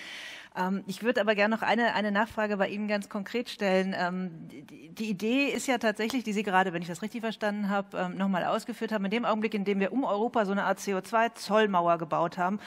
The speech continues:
braucht man drin auch kein Unternehmen mehr von irgendwas freistellen. Ist das richtig so? Also von C O zwei Steuern beispielsweise braucht man keins mehr zu befreien, weil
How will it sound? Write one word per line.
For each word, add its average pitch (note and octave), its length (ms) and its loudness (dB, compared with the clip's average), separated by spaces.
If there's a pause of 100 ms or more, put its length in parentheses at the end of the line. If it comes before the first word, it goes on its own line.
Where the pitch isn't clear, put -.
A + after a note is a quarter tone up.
(220)
braucht G3 180 -4
man G#3+ 120 2
drin G#3+ 220 0
auch F#3+ 160 -2
kein G#3 220 0
Unternehmen G3+ 480 -2
mehr G3+ 160 0
von F#3+ 160 -8
irgendwas G3+ 280 -6
freistellen. D#3 600 -2
Ist - 180 -10
das - 380 -8
richtig G#3 340 -10
so? D3 240 -12 (460)
Also D#3+ 320 -4
von F3+ 220 -6
C F#3+ 160 -2
O E3+ 60 0
zwei F3 260 2
Steuern E3 400 -4
beispielsweise E3+ 600 -4
braucht F3+ 160 -2
man F#3 100 -2
keins F#3+ 240 0
mehr G3+ 100 -2
zu G3 80 -10
befreien, F#3 520 0
weil G3 160 4